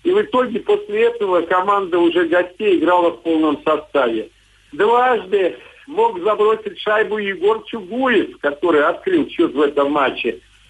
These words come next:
В первом случае в меньшинстве он отобрал шайбу защитника на синей линии и выскочил один на один с вратарём, но не смог переиграть его.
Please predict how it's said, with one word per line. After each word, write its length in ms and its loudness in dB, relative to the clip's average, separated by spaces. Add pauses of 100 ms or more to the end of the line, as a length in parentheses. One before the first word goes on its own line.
(180)
В 20 -20
первом 320 0
случае 380 -4
в 100 0
меньшинстве 600 0
он 160 0
отобрал 560 0
шайбу 440 0
защитника 840 -2 (160)
на 160 0
синей 420 0
линии 440 4 (300)
и 80 4
выскочил 800 0
один 320 0
на 100 2
один 320 0
с 60 -10
вратарём, 640 2
но 160 2
не 240 2
смог 380 0
переиграть 760 0
его. 340 2